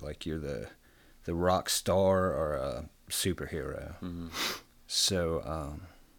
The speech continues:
Speaker 1: yeah, man, that's, that's where I'm at today. You know, uh, life is good, and, uh, just trying to be a light for anyone I meet.
Speaker 2: You are, man.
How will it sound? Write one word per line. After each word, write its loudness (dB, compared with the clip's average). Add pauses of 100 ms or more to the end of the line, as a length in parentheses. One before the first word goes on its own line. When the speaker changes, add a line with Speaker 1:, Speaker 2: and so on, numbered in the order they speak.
(840)
Speaker 1:
yeah, 2
man, 4
that's, 2
that's -2
where 6
I'm 4
at 2
today. -2 (220)
You -6
know, -2 (160)
uh, 0
life 0
is 0
good, 0 (680)
and, -2
uh, 0 (1160)
just -2
trying 2
to 2
be 0
a 2
light 2 (500)
for -2
anyone 2
I 2
meet. 0 (2000)
Speaker 2:
You 2
are, 4
man. -4